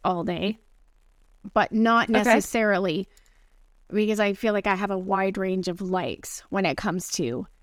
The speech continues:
Speaker 1: reading or literature.
Speaker 2: That's okay.
Speaker 1: It can be, it could be an
Speaker 2: Yeah.
Speaker 1: autobiography. It could be a beach read. Like, I just get, my sister just
Speaker 2: Yeah.
Speaker 1: passed through going to Florida and I gave her something called Beach Read.
Speaker 2: Oh.
Speaker 1: But it was a, a lighthearted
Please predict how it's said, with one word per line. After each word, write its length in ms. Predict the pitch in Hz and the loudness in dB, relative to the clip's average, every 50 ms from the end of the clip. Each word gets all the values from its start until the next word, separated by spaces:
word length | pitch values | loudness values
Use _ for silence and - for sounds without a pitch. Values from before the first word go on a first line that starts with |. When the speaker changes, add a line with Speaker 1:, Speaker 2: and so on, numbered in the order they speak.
| - - _ - | -20 -20 _ -10
Speaker 1:
reading 680 | - 190 190 196 196 185 170 170 143 127 135 131 202 - _ _ _ _ _ _ - | -6 -2 0 0 2 2 2 0 0 0 -2 -2 -4 -8 _ _ _ _ _ _ -4
or 460 | - 208 202 190 180 165 165 160 - - - | -2 0 2 2 2 2 2 0 -4 -6 -6
literature. 500 | 202 202 190 190 202 214 202 - - 214 233 | -2 -2 0 0 0 0 0 2 2 2 2
Speaker 2:
That's 100 | - - | 2 0
okay. 200 | 466 - 220 - | 0 2 4 4
Speaker 1:
It 80 | 240 277 | 4 2
can 220 | - 254 247 240 | 2 2 2 4
be, 220 | 214 214 202 196 208 - | 4 4 2 2 0 0
it 120 | 240 233 | -2 -2
could 120 | - 240 208 | -2 -2 -2
be 120 | 190 208 202 | 0 0 2
an 80 | 202 | 2
Speaker 2:
Yeah. 140 | 208 - - | 2 2 4
Speaker 1:
autobiography. 720 | 208 285 311 294 220 180 202 226 247 254 269 - 294 254 | 6 6 6 6 4 2 2 2 2 0 -2 -2 -2 -2
It 80 | - 233 | -2 -2
could 160 | - 247 208 | -2 -2 -2
be 100 | 233 240 214 | 0 0 0
a 40 | |
beach 480 | 185 - _ - 247 254 262 - - - | -2 -4 _ -2 0 0 0 -2 -2 -2
read. 360 | 262 214 180 - 175 220 - - - - - - | 0 0 0 0 -2 -6 -8 -12 -20 -18 -12 -12
Like, 120 | - - | -6 0
I 100 | - 247 | 0 0
just 260 | 262 - 294 269 - - | 0 0 -2 -4 -2 -2
get, 140 | - - | -2 0
my 140 | 254 254 254 | 2 0 0
sister 360 | 240 - 339 320 - - 294 | 0 -2 -4 -2 0 0 0
just 200 | 269 233 262 233 | 2 2 4 6
Speaker 2:
Yeah. 80 | 285 294 | 8 8
Speaker 1:
passed 240 | 294 269 214 - - | 8 6 4 2 -2
through 180 | - 262 240 | -2 -2 -2
going 220 | 220 - 240 226 220 | 0 0 0 0 0
to 80 | 214 | -2
Florida 340 | 202 - - 220 208 214 214 | -4 -4 -4 -2 -2 -2 -2
and 120 | 208 196 196 | -2 -2 -4
I 100 | 196 196 | -4 -4
gave 240 | 190 202 202 190 | -2 0 0 0
her 180 | - 208 196 190 | 0 -2 -4 -4
something 380 | 180 - - 185 180 - 190 180 | -4 -6 -6 -4 -2 -2 -4 -2
called 260 | - 196 190 208 - | -2 -4 -6 -4 -4
Beach 300 | - 180 175 - - - | -4 -4 -4 -6 -6 -4
Read. 280 | 180 165 143 104 101 - - | -2 -2 -2 -4 -4 -4 0
Speaker 2:
Oh. 540 | 320 311 311 285 262 240 226 214 208 208 226 - | 2 2 4 4 4 4 4 4 2 2 0 0
Speaker 1:
But 100 | 240 233 | 2 2
it 120 | 247 247 254 | 2 2 2
was 160 | 254 240 - | 0 2 4
a, 120 | 262 240 - - | 2 2 4 4
a 100 | 262 254 | 4 2
lighthearted 960 | 254 254 254 254 247 262 269 - 247 - - 269 254 247 240 214 208 208 | 2 2 4 4 4 4 4 0 -2 0 2 2 4 4 4 2 0 -4